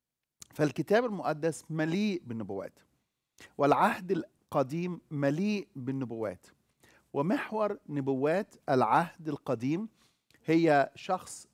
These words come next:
الرب يسوع المسيح، طبيعته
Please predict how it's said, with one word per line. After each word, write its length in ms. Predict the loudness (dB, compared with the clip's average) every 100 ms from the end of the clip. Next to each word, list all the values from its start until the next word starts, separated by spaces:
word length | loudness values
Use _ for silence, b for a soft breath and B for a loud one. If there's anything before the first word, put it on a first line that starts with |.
| -4
الرب 360 | 0 0 -2 -6
يسوع 400 | -2 0 0 -2
المسيح، 540 | -2 -6 -8 -12 -12 -20 _ _ _
طبيعته 540 | 2 4 4 2 -4